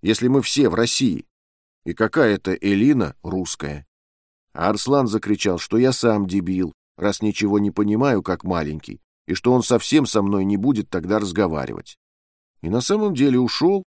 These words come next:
сел за свою парту и смотрел оттуда на меня, как сыч. Это птица такая, я в книге видел.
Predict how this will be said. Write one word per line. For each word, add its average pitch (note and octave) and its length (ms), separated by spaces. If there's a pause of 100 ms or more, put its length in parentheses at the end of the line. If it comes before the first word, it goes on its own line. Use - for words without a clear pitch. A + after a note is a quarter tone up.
(160)
сел E3 240
за A2 120
свою G2 280
парту D3 400
и E2+ 60
смотрел A2 460
оттуда G#2 340
на F#2 80
меня, E2+ 260
как G2+ 220
сыч. - 420 (460)
Это F2+ 240
птица - 400
такая, D2 400 (280)
я F2+ 180
в - 80
книге G#2+ 320
видел. D2 320